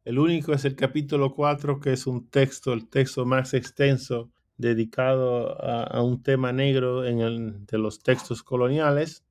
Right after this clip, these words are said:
y después los informes criminales. Pero, por ejemplo, en Día de Castillo es una oración que contiene todos los elementos, no es una oración prebarroca, porque es una,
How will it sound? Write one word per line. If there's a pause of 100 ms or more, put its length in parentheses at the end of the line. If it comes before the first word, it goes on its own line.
(240)
y
después
los
informes
criminales. (120)
Pero,
por
ejemplo, (240)
en
Día
de
Castillo
es
una
oración (320)
que
contiene
todos
los
elementos,
no
es
una
oración
prebarroca, (220)
porque
es
una,